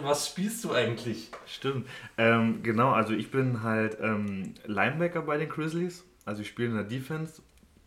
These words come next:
Speaker 2: Und kann jeder sagen, was er will, ist mit Abstand die geilste Position überhaupt. Ähm, und eigentlich wollte ich sie vorher überhaupt nicht spielen.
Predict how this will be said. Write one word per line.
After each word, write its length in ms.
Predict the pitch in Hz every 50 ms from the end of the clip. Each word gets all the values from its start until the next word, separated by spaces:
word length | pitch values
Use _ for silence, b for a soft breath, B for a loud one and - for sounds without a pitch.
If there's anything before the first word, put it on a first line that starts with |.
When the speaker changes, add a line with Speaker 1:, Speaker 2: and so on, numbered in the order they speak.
| _ _ _ _ _ _ _ _ _ _ - _ - - B B B B B B B B B B B _ _ -
Speaker 2:
Und 420 | 107 107 104 107 107 95 80 71
kann 200 | - - 101 101
jeder 220 | 101 113 123 123 113
sagen, 240 | 107 107 110 120 120
was 140 | 110 -
er 120 | 110 104 95
will, 80 | 101 117 127
ist 140 | 127 127
mit 120 | 107 95 -
Abstand 300 | - - - 117 107 104
die 60 | 92
geilste 320 | 85 82 82 107 - - -
Position 640 | - 110 104 98 95 - 98 98 104 107 104 - - _ - -
überhaupt. 540 | 110 123 139 147 151 156 160 170 - - - b b b b b b b b b b b b b _ _ _ _ _ _ _ _ _ -
Ähm, 500 | 104 104 104 104 104 104 104 104 101 92 - _ _ _ _ _ _ _ _ _ _ _ _ _ _ _ - - - _ _ _ _ _ _ _ _ _ _ _ _ _ -
und 140 | - 123 110
eigentlich 360 | - - 123 156 151 139 117
wollte 220 | 104 110 120 123 135
ich 80 | 127
sie 80 | - 107
vorher 320 | - - 104 107 110 101
überhaupt 320 | 95 95 95 110 - - -
nicht 120 | 92 -
spielen. 340 | - - 120 135 120 92 -